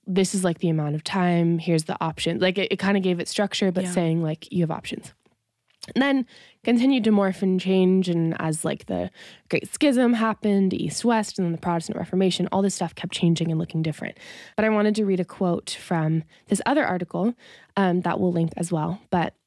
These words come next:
Speaker 1: I'm not gonna, like, name the article right now or the author, but in the ancient church, Lent was a time for new converts to be instructed for baptism and for believers caught in sin to focus on repentance. In time, all Christians came to see Lent as a season to be reminded of their need for penitence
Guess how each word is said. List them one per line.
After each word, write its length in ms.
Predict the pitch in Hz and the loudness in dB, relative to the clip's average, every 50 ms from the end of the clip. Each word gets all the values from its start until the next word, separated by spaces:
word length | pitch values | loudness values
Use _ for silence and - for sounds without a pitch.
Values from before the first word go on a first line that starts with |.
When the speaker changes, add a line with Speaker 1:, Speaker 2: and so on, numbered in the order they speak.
| _ _ _ _ - - _ _ _ _ _ - | _ _ _ _ -18 -18 _ _ _ _ _ -2
Speaker 1:
I'm 140 | 196 196 190 | 2 4 4
not 140 | 180 165 - | 4 2 0
gonna, 180 | - 165 165 | 0 -2 0
like, 300 | 160 160 156 - - - - | 0 0 -2 -4 -8 -10 -6
name 220 | 196 180 165 160 170 | -2 0 0 0 0
the 60 | 175 | 0
article 320 | - 160 165 - 180 165 | -2 -6 -6 -4 -4 -4
right 120 | 160 - 208 | -4 -4 -6
now 180 | 214 175 190 | -6 -6 -6
or 60 | 190 | -6
the 120 | 202 - - | -6 -6 -8
author, 180 | 175 - 202 190 | -8 -6 -6 -6
but 220 | 190 202 - - _ - | -4 -6 -8 -8 _ 0
in 80 | 214 | 2
the 140 | 220 220 - | 2 2 2
ancient 260 | 220 220 - 254 240 | 2 0 2 0 -2
church, 340 | - - 196 - 202 - - | 0 -2 -2 -4 -4 -4 -2
Lent 380 | 190 185 185 190 233 - - - | 0 0 2 0 0 -2 -4 -2
was 160 | 208 185 180 | -2 0 0
a 60 | 175 | -2
time 300 | - - 165 165 165 175 | -2 -2 -2 0 0 -2
for 120 | - - 175 | -2 -2 -2
new 240 | 165 165 170 185 | 0 2 2 0
converts 640 | 202 - - 190 180 175 170 202 - - - - - _ - - - _ - | 0 0 0 0 0 0 0 -2 -4 -6 -10 -18 -18 _ -20 -20 -20 _ -4
to 80 | - 208 | 0 2
be 100 | 214 196 | 4 4
instructed 580 | 185 175 - - - - 190 190 - 247 220 | 4 2 0 -2 -2 -2 -2 -2 -2 -4 -4
for 140 | - - 185 | -2 -4 -6
baptism 800 | 170 - - - 202 - _ - - 214 - - - - - 214 _ - - - - - - - - | -6 -4 -4 -4 -6 -6 _ -8 -8 -8 -8 -6 -8 -6 -6 -8 _ -10 -20 -20 -20 -20 -18 -6 0
and 160 | 208 202 208 - | 2 2 2 2
for 120 | 208 196 | 2 -2
believers 460 | 190 196 196 185 196 208 208 226 226 | 0 0 2 2 2 2 2 0 -2
caught 240 | - - - 202 - | -2 -4 -6 -4 -2
in 180 | - 196 196 190 | 0 0 0 0
sin 280 | - - 175 170 180 175 | 0 0 0 0 0 0
to 100 | - 180 | -2 -4
focus 380 | - 165 165 - - 170 - | -4 -4 -4 -4 -4 -6 -4
on 160 | - - 170 170 | -2 -2 -2 -2
repentance. 680 | 160 160 - 170 160 160 - - - - - - - _ _ - - - - _ - | -2 -2 -2 -2 -2 -2 -4 -6 -8 -10 -18 -18 -18 _ _ -20 -20 -20 -20 _ -2
In 180 | - 202 196 190 | 2 2 2 2
time, 540 | - - 214 - - 170 170 196 240 277 - _ - | 0 0 -2 0 0 2 2 2 0 0 -2 _ 0
all 160 | 190 196 220 | 0 0 0
Christians 520 | - - 196 - - - 202 190 185 180 | 0 -4 -4 -4 -4 -4 -2 -2 -2 -2
came 180 | - 190 180 180 | -2 -2 0 0
to 80 | 185 175 | 0 0
see 180 | - 202 190 | 0 2 2
Lent 260 | 180 170 156 160 175 | 2 2 2 0 -2
as 140 | - - 175 | -2 -2 -2
a 60 | 170 | -2
season 380 | 165 - 208 190 180 196 202 214 | -2 -2 -2 -2 0 2 0 0
to 100 | 208 214 | 0 0
be 100 | - 190 | -2 0
reminded 460 | 185 175 175 170 165 165 165 165 165 | 2 2 0 0 0 0 0 0 -2
of 80 | 160 160 | -4 -4
their 120 | 175 165 | -2 -2
need 320 | 165 165 170 175 202 214 - | -2 0 0 2 0 0 0
for 120 | - 262 | -2 -4
penitence 680 | - 226 202 190 180 170 - 175 180 214 233 - - | -2 0 0 0 0 -2 -2 -2 -2 -2 -4 -8 -14